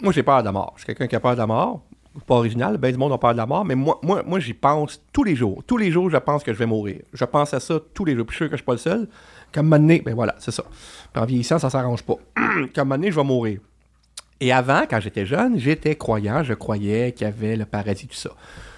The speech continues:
Plus je vieillis, bon, ça fait longtemps que je crois plus au paradis avec les anges et Dieu, là, euh, l'enfer, ça, ça fait longtemps que je crois plus à ça. Mais je croyais quand même, il y a, il y a quelque chose après. Je sais pas quoi, on va donner une énergie, je sais pas quoi, il, il faut qu'il y ait quelque chose après. J'arrête pas d'accrocher le micro.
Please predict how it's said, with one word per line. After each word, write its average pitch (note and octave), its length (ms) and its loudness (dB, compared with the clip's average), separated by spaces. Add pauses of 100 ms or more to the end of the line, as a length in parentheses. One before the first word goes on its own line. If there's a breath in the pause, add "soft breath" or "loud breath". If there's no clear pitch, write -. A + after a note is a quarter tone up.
(220 loud breath)
Plus D#4 240 4
je F3 100 -2
vieillis, G3 540 2
bon, C3 100 4
ça - 100 -4
fait - 80 0
longtemps F3 200 4
que D3 80 2
je - 60 -4
crois - 180 2
plus D3+ 100 2
au B2+ 60 2
paradis A2+ 320 2
avec C#3 100 0
les A#2 180 0
anges A#2+ 220 2
et G#2+ 60 0
Dieu, A#2+ 300 0
là, G3+ 100 0 (280)
euh, A#2+ 60 0
l'enfer, A2 420 -2
ça, D3+ 100 -4
ça - 60 -6
fait B2 60 2
longtemps A#2+ 180 4
que C3 40 2
je - 40 -8
crois A#2+ 140 0
plus A#2+ 120 0
à G#2+ 60 0
ça. - 200 -4 (580 loud breath)
Mais F#3 200 2
je F#3+ 80 2
croyais A#3 360 0
quand G#3 200 0
même, G#3 340 0
il F#3+ 80 -16
y A#3 80 0
a, - 300 -6
il G#3+ 80 -6
y A3+ 40 -2
a F#3+ 40 -2
quelque - 220 -10
chose G2+ 320 -2
après. - 300 -8
Je - 60 -14
sais D3+ 80 -2
pas - 120 0
quoi, D3 320 4
on C3+ 100 2
va B2 120 4
donner C3 220 2
une A#2 160 0
énergie, A2 720 -2
je C3 60 -4
sais F#3 100 -4
pas A2+ 60 0
quoi, B2 320 2
il, A#3 540 -2
il A#3+ 80 -2
faut E4+ 140 4
qu'il E3 120 2
y - 20 4
ait C3+ 40 -4
quelque - 180 -8
chose A#2+ 180 -2
après. D3 380 -4
J'arrête A2+ 200 -6
pas G2 100 0
d'accrocher - 260 -4
le A2 40 -2
micro. - 160 -8